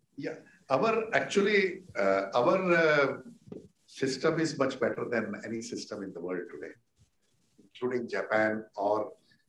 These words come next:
because nobody gives, uh, precise every fifty kilometer forecast. We are only giving this forecast, and over a period of time, uh, there are, uh, incident when, uh,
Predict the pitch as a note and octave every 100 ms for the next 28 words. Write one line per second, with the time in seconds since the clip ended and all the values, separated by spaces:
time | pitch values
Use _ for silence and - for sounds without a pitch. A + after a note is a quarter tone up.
0 | - B2+ D3 C#3+ D3 E3+ F3 F3 D3 D3
1 | D#3 D3 B2 B2+ A#2+ A2+ A2 G#2+ G#2 -
2 | _ B2 A#2 C3+ C#3+ D#3 C#3+ - A#2+ C3
3 | C#3 A#2+ A2+ A#2 - G#2 G2 G2 G2 -
4 | - - - - - _ _ _ _ _
5 | - G#2+ B2+ B2+ B2 B2 A2+ A#2 A#2 A2
6 | G2 - G2 - B2+ C3 C#3 B2+ A#2+ C3+
7 | D3+ F3 E3+ D3+ D#3+ D3 - C#3 A2+ F#2+
8 | G2 _ _ _ _ _ A2+ A2+ A2+ A2+
9 | - - _ _ - A#2+ C3 D3 F3 F3+
10 | D#3+ C#3+ C3 A#2 A#2 - _ _ _ _
11 | _ _ - B2+ B2+ E3+ C#3+ A2+ G#2 A#2
12 | A#2+ B2 A#2+ A2+ A2+